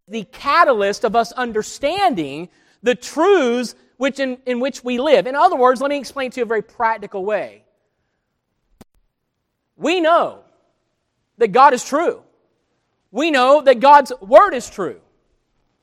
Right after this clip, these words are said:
But how many people who genuinely have been born again from time to time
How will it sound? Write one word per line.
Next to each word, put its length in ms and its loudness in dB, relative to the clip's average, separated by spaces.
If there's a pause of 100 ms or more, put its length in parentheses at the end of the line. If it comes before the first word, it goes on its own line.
(520)
But 140 0
how 360 0
many 340 -2
people 440 4
who 100 -2
genuinely 500 -4
have 240 0
been 160 -6
born 200 0
again 260 -4
from 180 -6
time 300 -4
to 80 0
time 520 -6